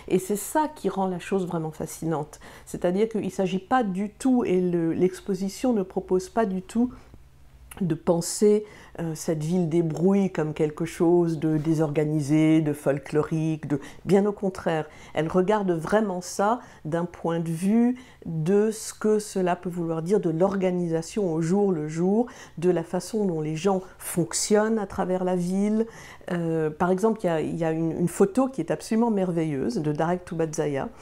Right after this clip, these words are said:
euh, qui porte sur la, la façon dont on pirate l'électricité. Parce que, bon, tu l'auras vu, bien évidemment,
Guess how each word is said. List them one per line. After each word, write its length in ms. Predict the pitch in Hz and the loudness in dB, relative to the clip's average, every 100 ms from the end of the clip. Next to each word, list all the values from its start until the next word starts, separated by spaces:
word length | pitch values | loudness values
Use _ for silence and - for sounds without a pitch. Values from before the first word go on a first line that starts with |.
| - - - - - 190 | -18 -18 -18 -20 -10 -4
euh, 400 | 180 180 170 165 | -2 -2 -2 -4
qui 180 | - 190 | -4 -6
porte 480 | 185 240 262 - 185 | 2 2 2 -2 -4
sur 720 | 185 - - 226 233 233 240 - | -4 -6 0 2 2 2 -2 -4
la, 320 | 180 170 165 | -2 0 0
la 140 | - 170 | -2 -4
façon 420 | 202 196 - 247 | -4 -4 -2 0
dont 160 | 180 165 | -2 -4
on 40 | 165 | -8
pirate 440 | - 196 214 - | -4 -2 -2 -2
l'électricité. 800 | 175 170 165 - - 160 - - - - - - - - - - | -2 -2 -6 -12 -12 -10 -8 -10 -10 -20 -20 -20 -18 -18 -16 -6
Parce 240 | 120 - | -4 -4
que, 160 | - 151 | -2 -2
bon, 240 | 156 151 - | 0 -4 -4
tu 140 | 147 | -4
l'auras 260 | 123 131 170 | -2 0 0
vu, 280 | 208 294 | 2 2
bien 260 | 226 170 156 | 2 -2 -4
évidemment, 640 | 151 143 139 165 226 294 | -4 -6 -4 2 4 4